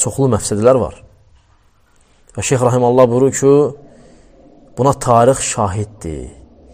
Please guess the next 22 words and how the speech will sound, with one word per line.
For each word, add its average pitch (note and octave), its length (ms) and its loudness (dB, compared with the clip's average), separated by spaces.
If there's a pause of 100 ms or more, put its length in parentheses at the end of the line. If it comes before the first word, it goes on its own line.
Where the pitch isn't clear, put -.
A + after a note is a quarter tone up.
(720)
Tarix C3 400 4
ən F3 200 2
böyük D#3+ 200 4
şahiddir D3+ 400 2
ki, D#3+ 160 0
heç F3+ 260 4
bir D#3+ 140 2
hakimə D#3 400 4
qarşı D3+ 220 2
çıxan D#3+ 300 2
adam F3 220 4 (380)
nicat E3+ 260 2
tapmayıb. A2+ 440 -2 (4000)
Və A#2 160 4 (800)
Şeyx B2+ 200 -2
Rahimallah B2+ 480 4
buyurur B2 220 2
ki, C#3 240 4 (680)
Əhl-i B2 260 0
Sünnə B2+ 320 0
vəl A#2+ 220 2
Cəmaə, B2+ 420 4